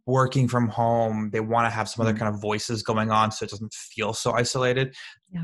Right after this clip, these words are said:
Speaker 1: They might put on more news, more podcasts, more T V shows and movies than they might have in the past. So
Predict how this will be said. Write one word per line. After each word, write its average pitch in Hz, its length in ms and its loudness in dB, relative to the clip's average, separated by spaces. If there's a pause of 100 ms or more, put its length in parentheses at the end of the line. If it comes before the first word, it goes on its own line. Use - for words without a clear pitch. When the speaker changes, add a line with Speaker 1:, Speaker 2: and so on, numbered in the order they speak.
Speaker 1:
They 147 100 4
might 151 220 2
put 143 100 4
on 131 140 6
more 120 260 4
news, 117 400 4
more 117 160 -2
podcasts, 117 720 -2
more 107 460 0 (320)
T 120 120 -4
V 117 120 -2
shows 113 300 2
and 110 80 0
movies 117 640 0 (340)
than 107 220 4
they 107 80 0
might 104 220 0
have 104 160 -2
in 101 60 -2
the 101 80 -4
past. 92 500 -4
So 117 240 2